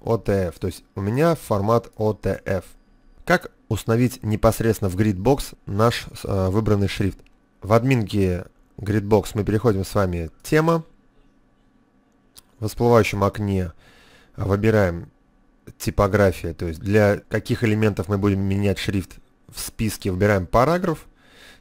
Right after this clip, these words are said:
То есть вот я подготовил текст, сейчас вы видите, вот здесь написано «Привет, мир».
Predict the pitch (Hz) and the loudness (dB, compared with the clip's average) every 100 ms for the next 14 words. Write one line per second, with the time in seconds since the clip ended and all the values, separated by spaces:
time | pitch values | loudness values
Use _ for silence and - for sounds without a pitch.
0 | - 104 - 113 104 98 101 101 101 113 | -4 -2 0 0 0 -2 0 0 2 2
1 | 98 - 180 - - 101 - 101 101 104 | 0 0 0 0 0 0 0 -2 -2 -4
2 | 95 98 98 92 104 92 - 104 101 98 | -4 -2 -2 -2 -4 -4 -2 -2 0 -2
3 | 120 156 190 | -2 -2 -2